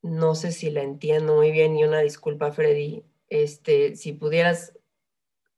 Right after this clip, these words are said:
eh, expandir o, o clarificar, perdón, igual,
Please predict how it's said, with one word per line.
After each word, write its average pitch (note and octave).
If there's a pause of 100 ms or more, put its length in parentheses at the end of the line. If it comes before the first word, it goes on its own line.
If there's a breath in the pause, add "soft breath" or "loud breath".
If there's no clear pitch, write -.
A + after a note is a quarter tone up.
(240)
eh, D3 (600)
expandir D#3+
o, D3+
o C#3+
clarificar, D#3
perdón, D#3
igual, D3+